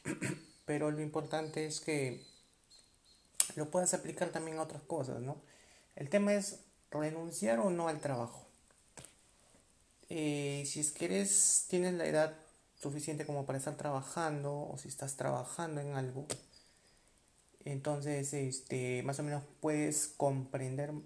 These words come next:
por dónde va el tema. Y si es que no has trabajado, no estás trabajando, no estás en edad de trabajar, pues puedes aplicarlo a otros deberes que estás haciendo, como de repente estudiar.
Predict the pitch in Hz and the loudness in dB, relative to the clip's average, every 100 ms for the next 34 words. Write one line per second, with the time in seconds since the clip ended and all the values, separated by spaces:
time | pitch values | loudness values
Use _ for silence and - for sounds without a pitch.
0 | - 143 139 139 139 139 160 147 175 - | -4 -2 0 2 2 2 -2 -2 -6 -12
1 | - - - - - - - _ _ _ | -20 -20 -20 -20 -20 -20 -20 _ _ _
2 | _ _ 151 151 - 147 139 - 143 143 | _ _ -6 -2 0 0 -2 -2 -4 -2
3 | 151 170 180 180 175 160 - 165 160 156 | -2 -2 -2 0 0 0 -2 -2 0 0
4 | 156 156 160 - 160 147 143 156 151 143 | -2 -2 -4 -4 -2 0 -2 -4 -2 -2
5 | 147 151 151 151 147 151 156 151 156 151 | -4 -4 -4 -4 -2 0 0 -2 -2 -2
6 | - 160 - - _ _ _ _ _ - | -4 -8 -8 -18 _ _ _ _ _ -20
7 | - - 151 - 196 190 185 165 156 170 | -10 -8 -6 -2 -2 0 0 -2 -4 -2
8 | 165 165 160 165 160 151 175 185 139 135 | 0 2 2 0 -2 0 2 2 0 -4
9 | - - 147 151 147 151 190 190 143 135 | -6 -8 -6 -4 -2 -2 0 0 0 -2
10 | 135 131 135 139 143 139 139 135 135 - | -2 -2 -4 -6 -4 -4 -4 -4 -6 -4
11 | 170 175 170 | 0 0 0